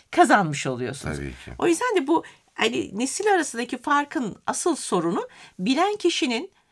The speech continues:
Speaker 1: karşıdakini bilmeyen kabul ettiği eyvallah ama bilmenin içinde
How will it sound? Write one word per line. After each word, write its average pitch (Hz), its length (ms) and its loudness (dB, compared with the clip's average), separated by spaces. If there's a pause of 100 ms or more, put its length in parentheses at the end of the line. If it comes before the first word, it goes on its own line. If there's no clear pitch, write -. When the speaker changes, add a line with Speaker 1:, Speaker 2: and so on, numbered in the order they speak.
(160)
Speaker 1:
karşıdakini 285 600 2
bilmeyen 311 380 2
kabul 277 300 -4
ettiği 269 520 0
eyvallah 233 600 2 (100)
ama 349 280 4 (360)
bilmenin 370 560 2
içinde 170 600 -4